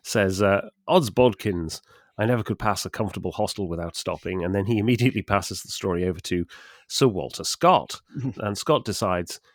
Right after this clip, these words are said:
Speaker 1: he can only really take on the story if he takes the main character back in time to <laughs> fourteen fifty, which, um, uh, which is fantastic. And the whole Scott sequence is based around, um,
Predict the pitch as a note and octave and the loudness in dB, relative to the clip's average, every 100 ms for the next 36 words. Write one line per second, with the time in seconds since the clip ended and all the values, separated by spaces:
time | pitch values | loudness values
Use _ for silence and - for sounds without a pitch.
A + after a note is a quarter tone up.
0 | _ - G#2+ A#2 D3 C3+ G2 G2 F2 E2 | _ -4 2 4 6 4 4 2 0 -4
1 | G#2 F#2 E2+ E2 - F#2+ E2+ - A#2+ G2+ | -6 -6 -10 -8 -6 -4 -4 -2 -2 -2
2 | - - _ _ _ A2+ - G#2+ G2 - | -6 -18 _ _ _ -6 -4 -4 -4 -4
3 | G#2+ F#2+ G2 F#2 F#2+ F2+ - F2 G#2 G2+ | -4 2 2 0 -4 -6 -6 -6 -2 -4
4 | - F2+ E2 G2+ F2 - - - G#2+ - | -4 -10 -6 -6 -4 -4 -6 -4 -6 -4
5 | - - G2+ G2+ G#2 - - G#2 - - | -2 -2 -2 0 4 4 2 -2 -2 -12
6 | - - D3 C#3+ - D3 B2+ - C#3+ G2+ | -14 -6 2 2 4 6 6 6 2 0
7 | - - - _ - C#3+ C#3+ C#3 C3+ - | -10 -18 -20 _ 0 2 2 4 2 2
8 | C3+ C3 D3 - F2+ - A2+ A#2 A2+ A#2 | 0 2 -2 -2 -6 -2 0 2 2 4
9 | E3+ B2+ - C3+ - A#2+ - F#2+ E2+ F2+ | 4 2 0 -2 -2 -8 -6 -8 -6 -8
10 | - A2 G#2 G2 F#2 F2+ F2 E2+ F#2 F2 | -6 -6 -6 -6 -4 -4 -4 -4 -4 -4